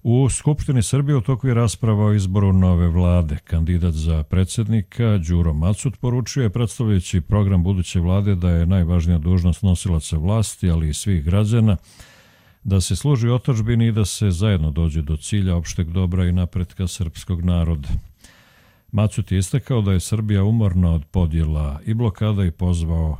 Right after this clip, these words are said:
na dijalog. Istakao je da je najveći izazov nove vlade odbrana našeg suvereniteta i teritor-, teritorijalnog integriteta na Kosovu i Metohiji.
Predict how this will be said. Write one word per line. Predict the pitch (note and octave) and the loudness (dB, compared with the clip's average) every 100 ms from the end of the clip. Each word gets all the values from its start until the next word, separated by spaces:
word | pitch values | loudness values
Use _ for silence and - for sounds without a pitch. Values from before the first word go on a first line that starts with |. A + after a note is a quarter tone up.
| - | -4
na | D#2+ D#2+ | -2 -2
dijalog. | D2 E2 E2+ E2+ E2 - - - - - - _ _ G2+ | 0 0 2 2 -2 -6 -18 -18 -20 -20 -20 _ _ -6
Istakao | F2+ G#2 - A#2+ | -2 -4 -2 -2
je | B2 G#2 | 0 0
da | E2+ | 0
je | D#2+ D2+ C#2+ | 0 -2 -2
najveći | E2+ D#2+ D#2 - | 0 0 -2 -2
izazov | G2+ A2 F2+ E2 D2+ | -4 -2 -2 0 0
nove | F2+ G#2 | 0 0
vlade | G2 G2+ G2+ F#2+ | 0 -2 -2 -2
odbrana | G2 G2 F#2+ F2+ | -2 -2 0 0
našeg | E2+ F2 - D#2+ | 0 -2 -4 -10
suvereniteta | - F2+ F2 F2 E2+ - E2+ D#2+ - | -6 -4 -2 0 -2 -2 -4 -2 -4
i | D#2+ | -4
teritor-, | D#2 F2 E2 - D#2+ D#2+ - | -2 -2 -4 -4 -4 -4 -6
teritorijalnog | - G#2 F#2+ - G2 F#2+ F#2 F2+ | 0 2 0 0 0 2 2 2
integriteta | F2+ F2 F2+ F2+ - D#2 D2 - D#2+ _ - - _ _ _ | 0 -2 0 -2 -2 -6 -4 -4 -6 _ -20 -20 _ _ _
na | E2+ D#2+ | -4 -2
Kosovu | - C2 - - D2 D#2 - | -6 -10 -10 -8 -6 -6 -6
i | E2 | -2
Metohiji. | E2 E2 - D2+ D2 - D#2 | 0 0 -2 -4 -4 -6 -6